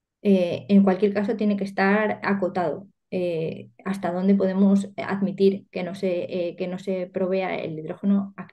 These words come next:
a la presión que, que hemos decidido, ¿no? Y luego hemos añadido el tema de la disponibilidad, de la disponibilidad del oxígeno, aunque no es un parámetro crítico, pero sí es algo de lo que se habla mucho, porque, mm, eh,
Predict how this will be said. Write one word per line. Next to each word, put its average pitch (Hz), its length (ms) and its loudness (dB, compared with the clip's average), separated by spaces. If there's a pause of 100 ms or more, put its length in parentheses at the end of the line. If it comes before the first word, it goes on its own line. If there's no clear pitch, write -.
(140)
a 160 120 -10
la 156 100 -10
presión - 280 -14
que, 180 240 -6
que 156 100 -14
hemos 160 160 -10
decidido, - 380 -10
¿no? - 100 -14 (1120)
Y 220 60 0
luego 247 140 4
hemos 262 140 0
añadido 269 560 0
el 196 80 2
tema 226 160 -2
de 247 60 0
la 254 60 0
disponibilidad, 233 600 -6
de 220 160 -4
la 208 160 -2
disponibilidad 202 680 2
del 226 160 -4
oxígeno, 202 560 -4
aunque 196 240 -2
no 202 120 2
es 202 80 -4
un 226 80 -2
parámetro 202 440 -2
crítico, - 560 -4
pero 196 180 0
sí 208 140 -2
es 208 120 -4
algo 214 180 -2
de 214 100 2
lo 190 80 0
que 196 100 -8
se - 80 -10
habla 180 220 -6
mucho, 208 420 -2 (400)
porque, 185 500 -2
mm, 170 360 -10 (640)
eh, 170 480 -4